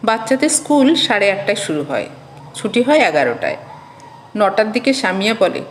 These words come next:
"চল না, একটা মেলা বসেছে, ঘুরে আসি।" আমি বলি, "কত দূর?"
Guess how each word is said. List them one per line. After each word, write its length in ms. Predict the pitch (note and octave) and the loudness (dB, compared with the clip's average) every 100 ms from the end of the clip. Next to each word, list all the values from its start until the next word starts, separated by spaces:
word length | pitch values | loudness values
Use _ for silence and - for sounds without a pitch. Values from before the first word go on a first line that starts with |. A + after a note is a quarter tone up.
| - - - - | -18 -20 -12 -2
"চল 200 | A3 C4 | 2 2
না, 140 | D3 - - - - | 0 -6 -18 -20 -8
একটা 240 | - - G#3 | -8 -4 -2
মেলা 300 | F#3 D3+ E3 | 2 2 2
বসেছে, 480 | D#3 - D#3+ - - - - | -2 -6 -8 -10 -14 -16 -18
ঘুরে 260 | - F#3+ F#3+ | -4 0 0
আসি।" 280 | F#3+ C4 - - - - - - - - - - | 0 -4 -4 -8 -20 -20 -20 -20 -20 -20 -20 -8
আমি 180 | G#3 A#3+ | -4 0
বলি, 260 | G#3+ F#3 E3+ - - | -2 -4 -10 -16 -6
"কত 240 | - D#4 D#4 | 0 2 2
দূর?" 240 | G3+ C#3 | 0 -2